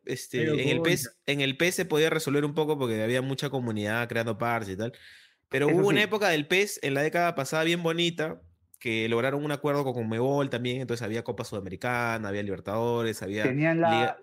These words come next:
Speaker 3: tenían el Brasileirao.
Speaker 1: Liga Argentina, Brasileirao. Incluso yo, un ítem que, que guardo con mucho cariño es que cuando vino por primera vez, eh, Él mató a un policía motorizado en el dos mil trece,
Speaker 3: Ya.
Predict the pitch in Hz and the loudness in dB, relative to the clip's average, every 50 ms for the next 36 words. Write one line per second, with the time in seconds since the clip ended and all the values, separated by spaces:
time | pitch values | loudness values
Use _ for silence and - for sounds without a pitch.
0 | - - 139 131 135 151 165 175 170 160 131 113 135 123 117 110 117 135 135 120 | -12 -8 -6 -4 -2 -2 -2 -2 -2 -4 -4 -4 -2 -2 0 0 2 2 2 2
1 | 127 127 131 131 - 120 107 107 104 147 151 151 151 143 135 120 113 - - 110 | 2 2 0 0 -2 -4 -6 -2 2 2 2 2 2 2 0 -2 -2 -2 -2 -2
2 | 110 110 113 123 139 139 135 147 156 - _ - 131 120 113 - 143 143 143 - | 0 0 0 2 2 0 0 -2 -4 -8 _ -10 -10 -8 -4 -2 -2 0 0 2
3 | 151 151 156 - - - _ _ - 123 131 143 147 143 - - - 143 147 165 | 0 2 0 -2 -4 -8 _ _ -2 0 2 2 2 0 -4 -4 -2 0 0 2
4 | 160 165 165 160 156 156 143 - 127 117 113 110 110 107 107 101 - 110 110 123 | 0 2 2 0 0 0 -2 -4 -2 0 0 0 -2 -4 -4 -6 -4 -2 0 0
5 | 131 139 147 143 135 123 135 139 139 - 143 - 123 120 139 139 127 127 143 147 | 0 0 0 0 -2 -2 -4 -4 -4 -4 -4 -2 -2 -2 -2 -2 -2 -4 -6 -8
6 | - _ _ _ _ _ - - - _ _ _ _ _ _ _ - 123 117 - | -12 _ _ _ _ _ -20 -20 -20 _ _ _ _ _ _ _ -2 -2 -2 -2
7 | - 131 135 135 131 - 127 117 117 113 113 113 131 139 143 143 143 143 143 143 | -2 -2 -2 -2 0 0 -2 0 0 0 0 2 2 2 2 0 0 -2 -2 -2
8 | 131 117 113 113 120 131 135 135 135 135 139 143 135 - - - - - - 110 | -4 -4 -2 -2 0 0 0 0 2 2 2 0 0 -2 -4 -8 -8 -8 -6 -4
9 | 107 104 101 98 98 98 98 - - 139 139 143 147 143 143 156 147 151 147 131 | -2 -2 -2 -2 -2 -4 -4 -4 -2 -2 0 0 0 0 0 0 0 0 0 0
10 | 123 - 139 139 143 131 127 110 107 107 - 131 127 120 123 131 156 - - 117 | 0 0 -2 -2 -2 -2 -2 -2 -2 -2 -2 0 0 0 -2 -4 -6 -6 -6 -6
11 | 107 104 98 98 107 123 127 120 - 147 156 - 107 113 131 156 170 | -6 -4 -4 -4 -2 -4 -4 -4 0 2 2 4 4 2 2 0 -4